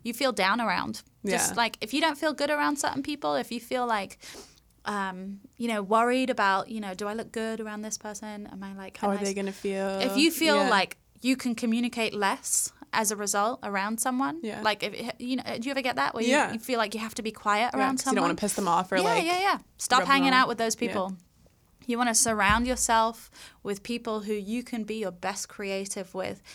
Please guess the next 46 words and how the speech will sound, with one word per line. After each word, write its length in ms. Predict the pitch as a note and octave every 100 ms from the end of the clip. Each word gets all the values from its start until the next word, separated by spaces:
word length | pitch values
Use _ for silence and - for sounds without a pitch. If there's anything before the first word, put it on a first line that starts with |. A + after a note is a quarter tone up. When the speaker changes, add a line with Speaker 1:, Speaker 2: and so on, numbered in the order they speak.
| - -
Speaker 1:
and 120 | G3
that 160 | G#3
is, 160 | G3+ F#3+
like, 280 | F#3+ - - _ _
the 80 | -
hardest 440 | - A3+ A3 A3
lesson 360 | G#3 G3 - A#3
sometimes. 500 | A#3+ A#3+ B3 C4 C#4+ - _ _
Speaker 2:
Yeah. 200 | A3 G3
Speaker 1:
Because 220 | G3 A3
it's, 220 | G3+ - G#3+
like, 220 | F#3+ - - - _ _ _
it's 200 | - G3+
what's 260 | - G3 -
safe 500 | - - A3 A3 -
and 120 | F#3+
what 160 | F#3+ F3
you 140 | G3
know, 480 | G3+ G3 F#3+ G#3 C#4+ C#4+ _ _
you 80 | A3
know? 220 | A3 A3+
Speaker 2:
Yeah. 140 | A3+ A3
Speaker 1:
But, 80 | -
like, 200 | G#3 G3+
you 80 | G#3
really 220 | A3 A#3+
have 140 | A3+
to 100 | -
push 240 | - A#3 A#3+
yourself 500 | G#3 F3+ E3+ - - - _ -
to, 100 | G#3
like, 320 | G3 F3+ - _ _
surround 440 | - G#3 G3 F#3+ F#3+
yourself 340 | F#3 - -
with 140 | G3 G3
good 140 | F#3+
Speaker 2:
Yeah. 80 | D#4+
Speaker 1:
people. 280 | G3+ - -
Speaker 2:
And 120 | A#3
realize 260 | A#3+ A#3+
what 140 | A3 G3+
you 60 |
deserve. 580 | G#3 F#3+ F3+ F3 - G3+ -
Speaker 1:
Yeah. 180 | C4+ F#4
Speaker 2:
Like, 100 | -
I 120 | G3